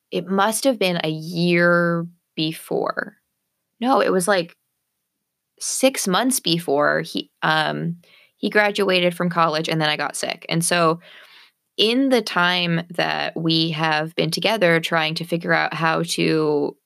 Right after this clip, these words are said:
have him work, me be okay, it be enough money, find a place to live, cover our expenses, buy health insurance for me, like, just all these things. Like, by the way, we spend, like, five hundred or more dollars a month just on my health insurance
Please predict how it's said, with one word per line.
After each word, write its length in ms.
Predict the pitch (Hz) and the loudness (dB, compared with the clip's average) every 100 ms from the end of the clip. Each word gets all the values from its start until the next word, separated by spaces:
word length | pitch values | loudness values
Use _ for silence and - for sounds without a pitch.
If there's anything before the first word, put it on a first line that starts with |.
| _ _ | _ _
have 200 | - 160 | -6 -4
him 200 | 156 208 | 2 2
work, 400 | 202 165 143 - - | 4 4 2 -8 -4
me 340 | 165 165 175 - | 0 2 0 -4
be 180 | - 160 | -2 0
okay, 600 | 160 170 131 143 135 165 _ _ _ _ _ | 0 -2 0 0 0 -4 _ _ _ _ _
it 120 | 170 175 | -2 2
be 140 | 185 | 2
enough 240 | 185 180 | 2 -2
money, 240 | 170 147 151 | -2 -2 0
find 220 | 165 170 | 0 0
a 40 | |
place 260 | 175 170 165 | 0 0 0
to 80 | 165 | -2
live, 220 | 151 156 | -2 -4
cover 260 | - 185 180 | -2 0 0
our 60 | |
expenses, 720 | 175 - 165 170 156 151 165 _ _ _ _ _ _ _ | 0 -4 -4 -2 -2 -2 -4 _ _ _ _ _ _ _
buy 680 | 170 160 160 165 170 170 170 | -2 2 4 2 2 0 -2
health 260 | - 160 | -2 0
insurance 380 | 165 156 156 160 | 0 0 -2 -2
for 140 | - 151 | -2 -2
me, 240 | 147 143 | -2 -2
like, 200 | 135 143 | -4 -4
just 180 | 170 170 - | -6 -4 0
all 180 | 165 175 | 2 2
these 260 | 165 165 | 0 -2
things. 360 | 151 - - - | -4 -4 -6 -8
Like, 120 | 170 | -4
by 180 | 180 175 | -2 0
the 100 | 170 | 0
way, 160 | 160 | 0
we 120 | 156 156 | 0 -4
spend, 460 | - 156 151 151 | -4 -2 -2 -4
like, 220 | - - | -4 -4
five 580 | - - - 156 151 175 | -8 -18 -4 0 2 0
hundred 400 | 196 214 214 214 | -2 0 2 2
or 100 | 202 | 2
more 220 | 202 196 | 2 2
dollars 380 | 196 196 190 190 | 2 2 2 0
a 60 | 196 | 0
month 300 | 185 185 185 | 0 -2 -4
just 320 | 180 170 - | -4 -2 -2
on 160 | - 160 | -2 -2
my 100 | 151 | -2
health 300 | 151 160 165 | -2 -2 0
insurance 520 | 160 - 160 156 | -2 0 0 -2